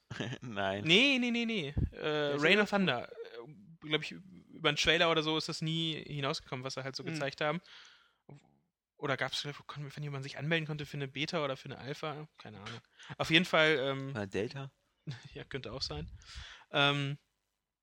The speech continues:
Speaker 2: kam nicht mehr, naja, die heißen jetzt, äh, nicht mehr Day One, sondern Wargaming West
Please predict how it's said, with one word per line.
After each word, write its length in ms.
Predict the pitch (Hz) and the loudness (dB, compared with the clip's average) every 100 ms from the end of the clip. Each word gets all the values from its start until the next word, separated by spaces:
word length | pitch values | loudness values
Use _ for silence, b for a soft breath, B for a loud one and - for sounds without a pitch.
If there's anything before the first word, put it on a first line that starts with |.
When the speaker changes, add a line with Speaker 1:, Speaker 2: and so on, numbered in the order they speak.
| _ _ _ - | _ _ _ -4
Speaker 2:
kam 160 | 151 | 0
nicht 140 | 180 202 | 0 2
mehr, 300 | 196 175 - | 2 2 -2
naja, 300 | 170 196 139 | -2 0 -2
die 260 | - 165 | -2 -2
heißen 400 | 165 151 175 - | 0 2 2 2
jetzt, 520 | 165 165 - - - - | 0 0 -2 -6 -6 -8
äh, 160 | 143 | -6
nicht 160 | 139 135 | -6 -8
mehr 100 | 143 | -6
Day 160 | 131 123 | -6 -4
One, 220 | 147 185 | -4 -2
sondern 340 | 143 131 143 | -4 -4 -2
Wargaming 600 | 139 160 147 143 139 131 | 2 2 2 0 -2 -4
West 420 | 123 226 - - | -2 -2 -2 -6